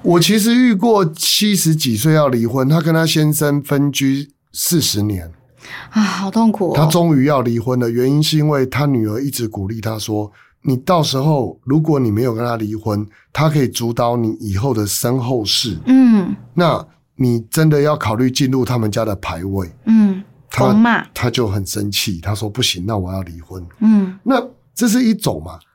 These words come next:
Speaker 1: 那么婚姻这件事情，法院目前的态度仍然是：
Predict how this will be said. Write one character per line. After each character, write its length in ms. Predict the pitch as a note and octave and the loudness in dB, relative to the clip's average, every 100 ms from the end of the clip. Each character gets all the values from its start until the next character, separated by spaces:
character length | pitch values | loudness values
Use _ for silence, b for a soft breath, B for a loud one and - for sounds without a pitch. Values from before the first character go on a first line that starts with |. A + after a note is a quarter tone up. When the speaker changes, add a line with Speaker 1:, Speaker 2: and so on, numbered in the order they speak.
| - | -2
Speaker 1:
那 120 | B3+ | 2
么 280 | C4+ G3+ - _ | 4 2 -4 _
婚 300 | _ - A#3+ | _ 0 2
姻 200 | A#3+ B3 | 4 4
这 160 | A#3 F#3 | 2 2
件 200 | G3 F3 | 2 2
事 200 | F3 D3+ | 2 0
情， 420 | - A2 G#2 G2+ _ _ _ _ _ _ - | 0 0 -2 -4 _ _ _ _ _ _ -2
法 220 | D3+ C#3 | 0 2
院 180 | G#3 E3+ | 4 2
目 400 | G3 B3 B3+ F3 | 4 4 4 2
前 200 | A2+ A2 | 0 -2
的 100 | A#2+ | 0
态 220 | D3+ B2+ | 2 2
度 240 | C3+ A2 | 0 0
仍 220 | G2+ A#2+ C#3+ | 0 0 2
然 200 | A#2+ B2+ | 0 0
是： 380 | - C3 G2 | 0 0 -2